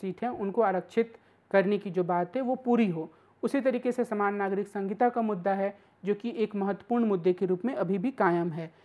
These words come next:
तो ये प्रवृत्ति जो है, हालांकि ऐसा नहीं था कि सत्तर के दशक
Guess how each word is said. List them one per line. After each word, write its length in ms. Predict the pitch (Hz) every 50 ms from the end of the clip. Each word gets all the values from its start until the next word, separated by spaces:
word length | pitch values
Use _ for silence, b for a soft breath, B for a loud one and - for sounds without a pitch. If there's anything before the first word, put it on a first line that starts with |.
| b b b -
तो 60 | 277
ये 420 | 240 202 214 247 285 320 339 - - -
प्रवृत्ति 520 | 254 240 226 208 202 233 - - 285 294 269
जो 140 | 214 214
है, 320 | 175 170 175 180 202 269 - -
हालांकि 320 | - 202 202 208 220 214 254
ऐसा 300 | 226 214 208 214 247 240
नहीं 200 | 226 233 269 320
था 300 | 320 208 202 202 - B B B B B
कि 60 | 233
सत्तर 380 | 208 - 214 202 208 - 277 277
के 120 | 277 254
दशक 300 | 202 214 208 - 262 254